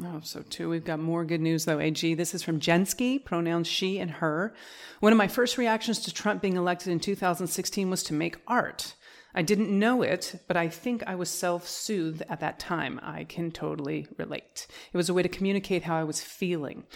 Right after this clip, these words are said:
I hadn't done it in a while because I hadn't had time, really. My kids were seven and ten at the time, God bless you, so I just scrounged around and made <laughs> what I like to call hasty kitchen art with things we had on hand. At first, you'd have to look hard to see what they were about, but with time, they started to evolve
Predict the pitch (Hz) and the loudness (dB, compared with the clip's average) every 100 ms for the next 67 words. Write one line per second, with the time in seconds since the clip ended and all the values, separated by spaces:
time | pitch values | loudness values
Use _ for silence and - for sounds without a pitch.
0 | - - 180 208 208 202 202 196 175 160 | -20 -4 2 4 4 2 2 0 4 4
1 | 156 175 180 185 170 170 165 160 160 165 | 4 2 -2 -2 0 0 0 0 -2 -4
2 | 160 - 247 240 151 120 - - - - | -4 -6 -4 0 0 -4 -8 -14 -20 -20
3 | - 160 160 160 170 - 156 170 208 214 | -6 -4 -2 -2 -2 0 0 0 0 0
4 | 175 170 165 - 160 151 196 - _ - | 0 -2 -4 -4 -2 0 -2 -6 _ -10
5 | 147 139 - - 196 226 - - - 220 | -6 -6 -6 -4 -6 -6 -12 -18 -2 2
6 | 202 190 220 - - 180 202 233 202 214 | 4 4 2 2 0 2 4 2 0 -2
7 | 180 170 175 190 175 165 165 185 170 214 | 0 0 -2 -2 -2 0 2 2 4 4
8 | 180 170 160 160 - - 156 160 - 175 | 4 2 0 -2 -8 0 2 2 -4 -4
9 | 160 - 196 - 320 160 147 131 - - | -4 -4 -6 -2 -2 -2 -4 -6 -8 -14
10 | - - 196 - 175 170 190 160 131 - | -20 -4 -2 0 -2 -2 -4 -6 -6 -8
11 | - 196 185 143 139 - - _ - _ | -8 -4 -2 -2 -4 -10 -16 _ -20 _
12 | _ _ _ _ - - - - 202 247 | _ _ _ _ -14 -12 -8 -4 4 6
13 | 240 247 233 220 214 214 196 - 180 180 | 6 2 0 0 0 -2 -2 0 2 2
14 | 175 165 180 165 165 160 151 147 143 143 | 0 -2 0 0 0 -2 -2 -2 -2 -2
15 | 135 - 151 160 - 180 185 196 165 175 | -2 -6 -6 -6 -4 -2 0 0 0 0
16 | 165 160 175 165 165 170 190 | 0 -2 -4 0 2 4 2